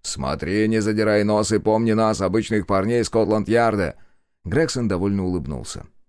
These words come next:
«Одну минуту, джентльмены! Думаю, это событие не должно пройти незамеченным, поэтому все, кто сегодня свободен от дежурства, приглашаю в ближайший паб.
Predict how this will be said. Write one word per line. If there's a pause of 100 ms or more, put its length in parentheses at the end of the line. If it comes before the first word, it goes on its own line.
(220)
«Одну
минуту,
джентльмены! (320)
Думаю,
это
событие
не
должно
пройти
незамеченным, (220)
поэтому
все,
кто
сегодня
свободен
от
дежурства,
приглашаю
в
ближайший
паб.